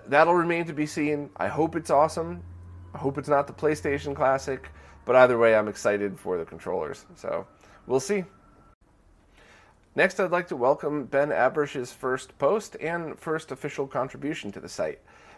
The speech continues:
Ben was the person last year who got my G-Scart Switch Metal Edition powder-coated black. Uh, I would show video of that, but all of the videos I had posted online get taken down 'cause I used Dio's Rainbow in the Dark to talk about my metal case.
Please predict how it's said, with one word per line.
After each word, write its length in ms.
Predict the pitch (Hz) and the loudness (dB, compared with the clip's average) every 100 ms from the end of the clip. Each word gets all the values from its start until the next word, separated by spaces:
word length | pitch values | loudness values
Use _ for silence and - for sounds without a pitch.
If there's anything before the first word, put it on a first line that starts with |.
| _ | _
Ben 200 | 131 147 | 2 2
was 120 | 156 151 | 2 -4
the 60 | |
person 360 | 139 151 147 127 | -2 -4 -2 0
last 320 | 131 135 - | 0 -2 -6
year 180 | 131 139 | -6 -6
who 240 | 131 110 | -8 -10
got 280 | 98 117 107 | 0 0 0
my 140 | 113 | -4
G-Scart 540 | 104 110 113 - 110 - | -6 -10 -12 -6 -6 -6
Switch 400 | - 113 - - | -10 -10 -10 -8
Metal 300 | 107 110 113 | -4 -4 -4
Edition 460 | 120 135 123 113 | -4 -6 -8 -10
powder-coated 720 | - 101 110 104 120 104 92 | -4 -2 -2 -4 -4 -4 -6
black. 400 | - 92 175 - - - - - | -2 0 0 -2 -20 -20 -20 -8
Uh, 260 | - 104 92 | 0 2 4
I 100 | 113 | 4
would 220 | 123 123 | 2 -2
show 460 | - - 135 131 123 | -6 0 4 4 2
video 420 | 101 131 131 123 | 0 0 2 0
of 100 | 120 | 0
that, 280 | 113 123 - | 2 2 2
but 240 | 107 98 - | -2 -4 2
all 240 | 110 123 | 2 2
of 100 | 113 | -4
the 80 | 113 | -6
videos 420 | 113 123 120 120 | -4 -4 -4 -2
I 100 | 104 | -4
had 180 | 110 101 | -4 -4
posted 320 | 113 113 95 | -8 -6 -6
online 380 | 101 107 104 104 | -4 -2 -2 -4
get 120 | - | -8
taken 280 | 107 98 98 | -6 -6 -2
down 400 | 135 135 131 135 - - _ | 2 2 0 -4 -12 -20 _
'cause 160 | 131 123 | -2 0
I 60 | |
used 380 | 117 120 113 117 | 0 -2 -6 -6
Dio's 380 | 127 120 113 107 | 0 2 2 0
Rainbow 380 | 110 110 107 104 | -4 -2 -2 -4
in 60 | |
the 60 | 104 | 2
Dark 380 | 113 104 101 - | 6 6 4 -6
to 80 | |
talk 240 | - 90 92 | -6 -6 -2
about 220 | 98 71 | -2 0
my 80 | 92 | 0
metal 260 | 95 95 | 0 0
case. 480 | 95 90 80 - - | -2 -4 -4 -10 -18